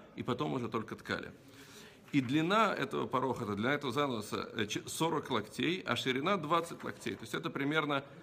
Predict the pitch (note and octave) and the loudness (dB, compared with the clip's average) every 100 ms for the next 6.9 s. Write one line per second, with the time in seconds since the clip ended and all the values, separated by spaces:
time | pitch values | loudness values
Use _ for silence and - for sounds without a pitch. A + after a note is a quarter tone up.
0 | - - - A2+ - G#2 B2 C#3+ D3 C3 | -20 -12 -6 -4 -4 -2 0 2 2 0
1 | A2 A#2+ D3+ C#3 B2+ A#2 A2+ A#2+ B2 A#2+ | 2 4 4 2 -2 0 0 0 -2 -4
2 | F#2+ - E2 - A#2+ - - A2 G2+ C3 | -4 -6 -14 -16 -14 -12 -10 -6 0 0
3 | C3 C#3 C3+ C#3 C3+ C3 A#2 B2+ C3+ C3+ | 2 0 0 -2 -2 -2 0 0 0 -4
4 | C3 D3 C#3 B2 A2+ C#3+ D#3 B2+ - C#3 | -6 -4 0 0 2 0 0 0 -2 -2
5 | A#2+ A#2 A2+ - - - - - G#2 G2 | -4 -4 -6 -8 -10 -18 -16 -6 -4 -4
6 | G2 A2 G#2 - - B2+ D3 C3 | -2 -2 -2 -4 -4 -4 -2 -4